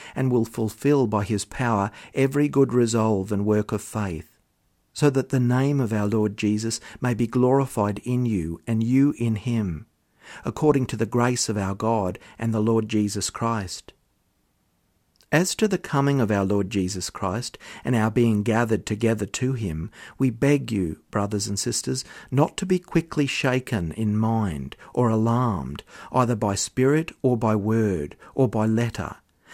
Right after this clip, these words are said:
as though from us, to the effect that the day of the Lord is already here.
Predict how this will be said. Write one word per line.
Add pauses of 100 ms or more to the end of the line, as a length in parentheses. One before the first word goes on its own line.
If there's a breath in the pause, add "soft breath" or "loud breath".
(140 loud breath)
as
though
from
us, (300 loud breath)
to
the
effect
that
the
day
of
the
Lord
is
already
here.